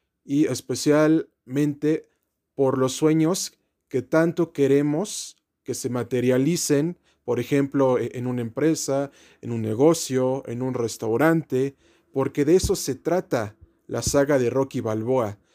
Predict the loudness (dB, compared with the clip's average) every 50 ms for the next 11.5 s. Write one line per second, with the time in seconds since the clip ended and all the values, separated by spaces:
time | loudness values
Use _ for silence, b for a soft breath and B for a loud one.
0 | _ _ _ _ -8 -4 -2 0 2 2 4 4 4 4 4 2 0 -2 -2 -2
1 | -2 -4 -10 _ -10 -10 -8 -8 -8 -6 -4 -2 -2 0 -2 -4 -4 -2 -2 -2
2 | -2 -4 -8 _ _ _ _ _ _ _ _ _ _ _ _ -6 -2 0 0 2
3 | 2 2 2 4 2 2 0 -2 -6 -8 -8 -8 -8 -6 -4 -4 -4 -4 -6 -4
4 | -4 -4 -2 0 0 2 2 2 2 0 -2 -2 -4 -6 -6 -8 -6 -4 -4 -4
5 | -4 -2 0 0 2 2 0 -2 b b b b b b -10 -8 -8 -6 -2 0
6 | 2 2 2 0 -2 -6 -6 -4 -4 -2 -2 -2 0 0 0 0 0 0 -2 -2
7 | 0 0 0 -2 -2 -4 -8 -10 -12 -12 _ _ _ _ _ _ -20 -20 _ _
8 | _ _ _ _ _ _ _ -6 -2 0 0 2 4 4 4 4 2 2 0 0
9 | 0 0 -2 -2 -4 -6 -4 -4 -4 -4 -4 -4 -4 -2 -2 -4 -2 -2 0 0
10 | 0 0 -2 -4 b b b b b b _ -8 -8 -8 -6 -6 -6 -6 -4 -4
11 | -2 -2 0 0 0 0 0 -2 -4